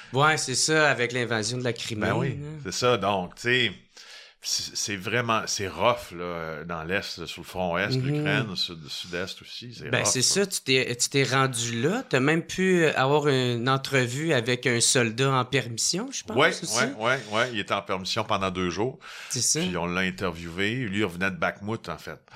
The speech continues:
Speaker 1: Ok.
Speaker 2: Euh, Bakhmut qui, qui, qui est toujours, là, à l'heure où on enregistre, euh, ton podcast, là, euh, un, un, un peu disputé entre les Ukrainiens puis, euh, puis les Russes. Et, je veux dire, ce qu'il, ce qu'il nous racontait là,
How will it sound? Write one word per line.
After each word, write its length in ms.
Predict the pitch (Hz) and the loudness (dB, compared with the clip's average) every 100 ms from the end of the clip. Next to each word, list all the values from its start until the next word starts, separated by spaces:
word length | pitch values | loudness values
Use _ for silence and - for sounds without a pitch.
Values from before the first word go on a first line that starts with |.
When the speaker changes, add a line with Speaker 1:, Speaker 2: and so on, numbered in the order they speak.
| - 139 | -12 -10
Speaker 1:
Ok. 220 | 120 147 | -4 2
Speaker 2:
Euh, 680 | 156 80 78 76 76 78 78 | 2 0 -2 -4 -4 -6 -8
Bakhmut 520 | 87 - 98 104 101 | -8 -6 -4 -4 -6
qui, 300 | - 90 80 | -10 -12 -12
qui, 200 | - 80 | -14 -14
qui 140 | - | -14
est 100 | 82 | -8
toujours, 440 | 98 85 101 107 98 | -6 -2 0 2 2
là, 160 | 92 | 2
à 40 | 82 | 2
l'heure 280 | 95 104 | 2 0
où 60 | 92 | 0
on 120 | 92 | -4
enregistre, 600 | 90 85 85 95 90 - 85 | -2 -4 -4 -6 -8 -8 -8
euh, 960 | 80 78 76 71 71 67 62 69 65 - | -8 -8 -8 -8 -12 -14 -16 -16 -18 -12
ton 160 | 87 | -10
podcast, 560 | 82 82 67 110 110 - | -6 -6 -2 -2 0 -2
là, 120 | 92 | -2
euh, 520 | 92 92 85 78 76 78 | 0 0 -2 -4 -8 -8
un, 580 | 80 78 73 76 73 76 | -6 -6 -6 -8 -8 -10
un, 60 | - - - - - - | -12 -18 -20 -20 -12 -8
un 20 | |
peu 160 | 87 110 | -4 -2
disputé 640 | 87 - - - 127 127 117 | 2 2 0 -2 0 2 2
entre 280 | 104 90 | 0 -4
les 120 | 107 95 | -8 -8
Ukrainiens 480 | - 98 95 107 110 | -6 -4 -2 -2 -2
puis, 380 | - 101 98 92 | -4 -6 -2 0
euh, 260 | 92 92 | 2 0
puis 160 | 87 - | -2 -4
les 160 | 92 90 | -2 0
Russes. 380 | 131 147 - | 4 4 2
Et, 320 | 87 80 82 - - - - - _ - | -2 -6 -8 -10 -18 -20 -20 -20 _ -12
je 60 | |
veux 60 | 85 | -8
dire, 160 | 98 90 | -6 -6
ce 100 | - | -6
qu'il, 300 | - 87 80 | -8 -8 -6
ce 100 | - | -6
qu'il 140 | 95 | -6
nous 100 | 92 | -4
racontait 580 | 87 - 87 82 - 104 | -4 -4 -8 -8 -4 -2
là, 440 | 85 101 135 92 | 0 0 0 -2